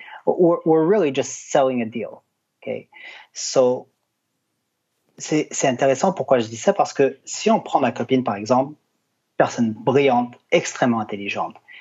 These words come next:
mais c'est pas une vendeuse. C'est pas une vendeuse. Elle a,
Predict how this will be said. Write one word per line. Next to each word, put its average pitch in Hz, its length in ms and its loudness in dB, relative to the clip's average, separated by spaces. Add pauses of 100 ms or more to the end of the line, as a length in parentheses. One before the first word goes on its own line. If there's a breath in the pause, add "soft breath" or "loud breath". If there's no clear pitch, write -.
(140 loud breath)
mais 127 60 0
c'est 120 140 -2
pas 117 100 4
une 104 100 2
vendeuse. 98 420 -10 (540 soft breath)
C'est - 140 -8
pas 139 100 6
une 139 80 2
vendeuse. 127 560 0 (340 loud breath)
Elle 113 100 -6
a, 120 80 -6